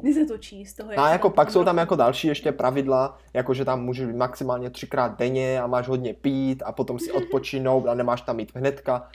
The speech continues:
Speaker 2: Sestro, pozor, to bylo důležité pravidlo, nemáš tam jít hnedka po jídle.
Speaker 1: Přesně tak, protože potom, jaké to jídlo někdy tak jako v ryokanech bývá, tak je pravda, že skočit do takovéhle jako vroucí lázně,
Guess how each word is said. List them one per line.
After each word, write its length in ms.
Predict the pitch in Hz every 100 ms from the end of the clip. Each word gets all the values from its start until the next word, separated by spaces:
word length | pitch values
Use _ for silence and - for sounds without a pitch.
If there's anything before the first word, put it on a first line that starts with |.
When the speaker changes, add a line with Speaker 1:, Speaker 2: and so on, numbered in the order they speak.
| -
Speaker 2:
Sestro, 340 | 135 - 107
pozor, 360 | - 135 156 147
to 120 | 127
bylo 180 | 107 -
důležité 380 | 135 151 - 170
pravidlo, 500 | 165 165 170 175 175 _ _ _
nemáš 340 | - 160 143 -
tam 180 | 117 120
jít 160 | 131
hnedka 400 | 117 135 147 123
po 180 | 117 139
jídle. 500 | 139 131 117 113 107 - _ _ -
Speaker 1:
Přesně 480 | 294 330 294 311
tak, 200 | 311 247 233 240
protože 500 | 285 320 339 311 247 - -
potom, 280 | 381 427 494 466
jaké 240 | 427 440 427
to 60 |
jídlo 300 | 294 311 349
někdy 340 | 370 349 330 330
tak 180 | 320 302
jako 200 | 330 311
v 60 |
ryokanech 460 | 294 311 339 302 269
bývá, 460 | 233 240 240 214 226 392 - - -
tak 180 | - -
je 80 | 349
pravda, 380 | 311 330 285 370 440 370
že 80 | 330
skočit 420 | - 339 370 311
do 80 | 285
takovéhle 680 | 330 320 330 339 311 311
jako 300 | 311 302 302
vroucí 520 | 247 254 302 302 320
lázně, 680 | 285 254 247 247 220 214 359